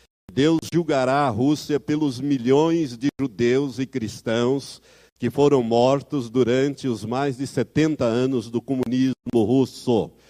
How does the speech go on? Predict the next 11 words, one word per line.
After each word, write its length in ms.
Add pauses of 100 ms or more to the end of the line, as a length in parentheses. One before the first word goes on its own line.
(140)
ou 120
do 120
comunismo 580
soviético. 1040 (640)
Eu 100
não 140
sei 180
se 100
você 200 (180)
sabe, 400 (480)
mas 800